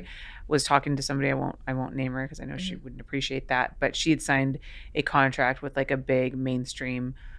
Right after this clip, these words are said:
Speaker 2: company to do a show, and, like, the shit that was in her contract was wild.
Speaker 1: Really?
Speaker 2: Yeah, like, she couldn't be seen at certain places, she
Speaker 1: Mm.
Speaker 2: couldn't be seen with certain people. And this is someone who
Speaker 1: Fair
Speaker 2: worked
Speaker 1: enough, you
Speaker 2: in
Speaker 1: know?
Speaker 2: the sex
Speaker 1: Oh,
Speaker 2: world,
Speaker 1: oh.
Speaker 2: even.
Speaker 1: Interesting.
Speaker 2: You know?
Speaker 1: Yeah.
Speaker 2: Like,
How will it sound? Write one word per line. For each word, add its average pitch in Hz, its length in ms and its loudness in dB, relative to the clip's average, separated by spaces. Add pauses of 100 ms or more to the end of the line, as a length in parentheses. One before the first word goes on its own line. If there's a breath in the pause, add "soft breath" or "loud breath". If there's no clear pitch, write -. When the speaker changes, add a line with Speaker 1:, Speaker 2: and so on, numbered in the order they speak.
(140 soft breath)
Speaker 2:
company 131 680 0
to - 160 -4
do 123 460 0
a - 60 -4
show, 117 540 2
and, 127 140 -4
like, 120 180 -6
the 131 80 -10
shit - 280 0
that - 140 -2
was 175 140 -2
in 135 120 -2
her 131 160 -8
contract 135 500 -8
was 139 140 -6 (220)
wild. - 540 -4
Speaker 1:
Really? 185 340 4 (240)
Speaker 2:
Yeah, 127 140 4
like, - 100 0
she - 120 -2
couldn't 131 220 -2
be 123 140 -4
seen 139 320 0
at - 100 -4
certain - 240 -2
places, 135 480 -4
she 160 120 -6
Speaker 1:
Mm. - 40 -16
Speaker 2:
couldn't 123 180 -12
be 117 100 -12
seen 135 280 -2
with 131 120 -6
certain - 220 -8
people. - 280 -6
And 135 80 0
this 190 120 -2
is 185 80 -4
someone 151 220 4
who 135 100 2
Speaker 1:
Fair - 160 12
Speaker 2:
worked 349 100 8
Speaker 1:
enough, 254 460 8
you 190 100 4
Speaker 2:
in 180 120 6
Speaker 1:
know? 247 240 4
Speaker 2:
the 147 120 -2
sex - 680 0 (320)
Speaker 1:
Oh, 190 80 10
Speaker 2:
world, 208 600 8
Speaker 1:
oh. 180 420 6
Speaker 2:
even. 165 600 -2 (200)
Speaker 1:
Interesting. 180 480 -2
Speaker 2:
You 156 120 4
know? 139 440 -2
Speaker 1:
Yeah. 202 120 4
Speaker 2:
Like, 139 240 4